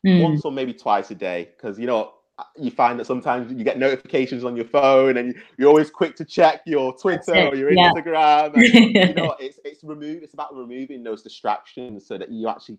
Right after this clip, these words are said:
Speaker 2: stay on task. So whether it's, you know, you limit it once, once a day or twice a day, uh, just not, like,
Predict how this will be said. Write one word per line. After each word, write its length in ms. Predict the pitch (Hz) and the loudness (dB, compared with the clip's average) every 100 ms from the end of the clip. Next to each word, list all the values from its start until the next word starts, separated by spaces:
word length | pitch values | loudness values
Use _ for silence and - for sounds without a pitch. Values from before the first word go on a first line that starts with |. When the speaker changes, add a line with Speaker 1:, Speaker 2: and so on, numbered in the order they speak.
| _ | _
Speaker 2:
stay 320 | _ - 113 104 | _ -8 -6 -4
on 200 | 98 95 | -6 -8
task. 440 | - 98 - _ _ _ _ | -10 -10 -12 _ _ _ _
So 360 | _ 123 113 110 _ | _ 0 0 -4 _
whether 220 | 143 143 | -4 -4
it's, 180 | 123 143 | -6 -8
you 60 | |
know, 180 | 143 135 131 | -4 -4 -2
you 100 | 131 | -6
limit 380 | 143 147 147 160 | -6 -6 -8 -8
it 160 | 147 - | -10 -12
once, 420 | 135 143 147 - | -6 -6 -6 -8
once 260 | 147 156 156 | -6 -6 -8
a 40 | |
day 540 | 143 156 151 156 156 160 | -4 2 4 4 2 -2
or 420 | 127 127 127 127 - | -4 -2 -2 -6 -10
twice 360 | - 156 156 | -6 -6 -6
a 40 | 113 | -12
day, 260 | 90 80 _ _ _ | -14 -14 _ _ _
uh, 60 | 82 _ _ _ | -20 _ _ _
just 280 | - 147 - _ _ _ | -10 -10 -10 _ _ _
not, 400 | 139 139 131 - | -2 0 0 0
like, 300 | 127 110 104 | 0 0 -4